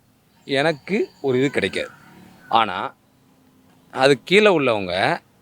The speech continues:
நானூத்தம்பது மார்க் தான் எடுத்திருப்பாங்க, அவனுக்கு வேலை கிடைச்சிடும். அப்போ இ-, எது, நீங்களே யோசிச்சு சொல்லுங்க. நானும் மனுஷன் தானே?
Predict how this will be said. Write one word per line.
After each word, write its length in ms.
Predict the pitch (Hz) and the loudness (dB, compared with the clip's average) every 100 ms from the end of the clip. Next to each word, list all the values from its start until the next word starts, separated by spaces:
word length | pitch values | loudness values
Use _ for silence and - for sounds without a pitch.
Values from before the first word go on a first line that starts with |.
| _ - _ _ _ - | _ -20 _ _ _ -8
நானூத்தம்பது 680 | 165 208 285 285 247 226 196 | 2 4 4 4 4 6 6
மார்க் 240 | 175 202 | 6 6
தான் 80 | 214 | 4
எடுத்திருப்பாங்க, 380 | 143 110 104 95 - - | 2 -2 -4 -8 -10 0
அவனுக்கு 300 | 180 226 185 | 0 2 2
வேலை 160 | 147 127 | 2 2
கிடைச்சிடும். 360 | 117 101 95 95 - - - - - - - | -2 -4 -10 -12 -14 -16 -16 -18 -18 -14 -2
அப்போ 260 | - - 208 - - | 0 2 2 0 -8
இ-, 120 | 170 - - | -10 -8 0
எது, 220 | 170 214 214 - - - | 2 2 -2 -10 -14 -2
நீங்களே 300 | 196 196 165 | 2 4 4
யோசிச்சு 180 | 139 110 | 2 -6
சொல்லுங்க. 220 | 92 85 - - - - - - - - - - _ _ _ - - - _ _ _ - _ - - - - - - - - | -10 -16 -20 -20 -20 -20 -20 -20 -20 -20 -20 -20 _ _ _ -20 -20 -20 _ _ _ -20 _ -20 -20 -20 -20 -20 -20 -20 -8
நானும் 360 | 107 101 139 190 | 0 2 4 2
மனுஷன் 280 | 185 196 | 0 0
தானே? 140 | 208 | 0